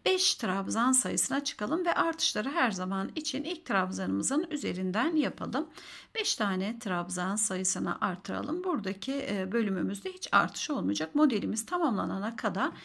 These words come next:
bu şekilde devam edecek. Trabzanlarımızı artırarak eteğimizi açacağız. Evet, bu işlemlerimizi yapalım. Buradaki trabzanımı da beş sayısına çıkarayım.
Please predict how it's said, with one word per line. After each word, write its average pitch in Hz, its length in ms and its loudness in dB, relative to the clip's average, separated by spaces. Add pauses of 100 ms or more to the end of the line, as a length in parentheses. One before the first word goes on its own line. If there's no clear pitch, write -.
(240)
bu 415 80 -6
şekilde 240 480 -4
devam 214 320 2
edecek. 392 320 -6
Trabzanlarımızı 196 920 -2
artırarak 302 640 -2
eteğimizi 214 600 -2
açacağız. - 520 -4 (440)
Evet, 311 260 -4
bu 415 80 0
işlemlerimizi 196 840 0
yapalım. 269 520 -2 (200)
Buradaki 247 420 -2
trabzanımı 208 640 0
da 233 180 -4
beş 302 160 2
sayısına - 500 -2
çıkarayım. 226 460 -2